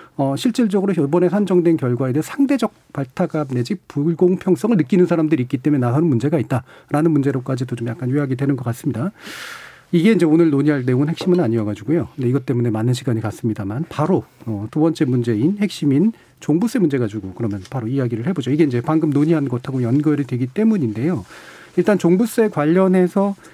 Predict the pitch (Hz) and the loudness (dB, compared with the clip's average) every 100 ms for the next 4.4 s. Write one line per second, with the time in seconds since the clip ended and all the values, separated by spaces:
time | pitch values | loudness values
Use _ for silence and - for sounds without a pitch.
0 | - - _ 151 143 147 160 214 220 190 | -20 -20 _ -2 0 0 4 4 4 2
1 | 196 165 120 240 240 226 185 185 180 170 | 2 0 0 -2 0 2 2 0 2 2
2 | 160 143 139 135 165 180 180 165 143 127 | 2 0 -2 0 2 2 2 0 0 -2
3 | 135 131 143 120 - 170 113 165 120 185 | -2 -4 -6 -10 -4 -2 0 -2 -2 -4
4 | - 131 135 131 | -4 -4 -2 -4